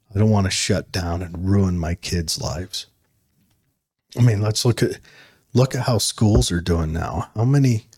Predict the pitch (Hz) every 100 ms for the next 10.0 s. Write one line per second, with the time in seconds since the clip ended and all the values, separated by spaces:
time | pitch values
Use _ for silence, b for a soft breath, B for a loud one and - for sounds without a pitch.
0 | _ _ _ _ _ _ _ _ - 117
1 | - 104 - 98 90 85 90 - 120 123
2 | - 110 101 87 87 80 - - _ _
3 | _ _ _ _ _ _ B B B B
4 | B B _ - 120 120 120 98 98 104
5 | 92 92 - - 95 85 80 73 90 82
6 | - - B B B B 104 104 107 110
7 | 98 - 101 95 90 90 92 - - 87
8 | 73 - _ - 107 90 90 101 - 95
9 | 87 82 90 95 95 92 82 - -